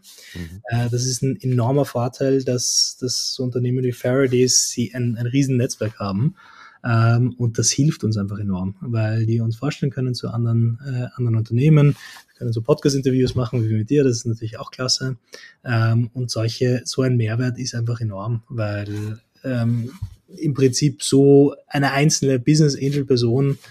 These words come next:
Speaker 2: hat halt natürlich seine eigenen Kontakte, aber wenn man das potenziert mal hundert, ist das natürlich enorm.
Speaker 1: Ja, und trotzdem habt ihr einen Ansprechpartner und müsst jetzt nicht jedem Einzelnen irgendwie einen Report schicken und Fragen beantworten und so. Das
Speaker 2: Genau.
Speaker 1: ist dann halt der, der Vorteil. Also ihr würdet es nochmal so machen, höre ich raus, ja.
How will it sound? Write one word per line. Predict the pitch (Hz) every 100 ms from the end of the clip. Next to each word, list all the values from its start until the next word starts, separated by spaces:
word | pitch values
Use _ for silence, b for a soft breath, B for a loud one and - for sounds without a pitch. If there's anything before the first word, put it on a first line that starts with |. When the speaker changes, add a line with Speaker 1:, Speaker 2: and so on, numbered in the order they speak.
| B B
Speaker 2:
hat | 123
halt | 135 131
natürlich | 127 123 127 123
seine | 120 117
eigenen | 101 151 151
Kontakte, | 143 131 127 - 139
aber | 131 120
wenn | 120
man | 123
das | 120
potenziert | - 127 123 117 135 135
mal | 123 117 113
hundert, | 135 151 127 135 - -
ist | -
das | 123
natürlich | 113 110 113 113
enorm. | 110 101 95 101 _ b b -
Speaker 1:
Ja, | 82 78 _
und | - 87
trotzdem | - - 104
habt | -
ihr | 107
einen | 92 - 98
Ansprechpartner | 95 - 107 98 107 104
und | 92
müsst | 98 -
jetzt | 90
nicht | 90
jedem | 95 98 92
Einzelnen | 87 101 95
irgendwie | 92 90
einen | 92
Report | 107 95 92
schicken | - 95 101
und | 87
Fragen | 82 80 90
beantworten | 90 85 87 85 87
und | 82 80
so. | 82 85 - b b b b _
Das | -
Speaker 2:
Genau. | 107 98
Speaker 1:
ist | -
dann | 82
halt | 82
der, | 82 82
der | 87
Vorteil. | - 98 95
Also | 85 90
ihr | 98
würdet | 110 107
es | -
nochmal | 98 101
so | 85
machen, | 87 85 85
höre | 80
ich | 80
raus, | 80 78 -
ja. | 82 85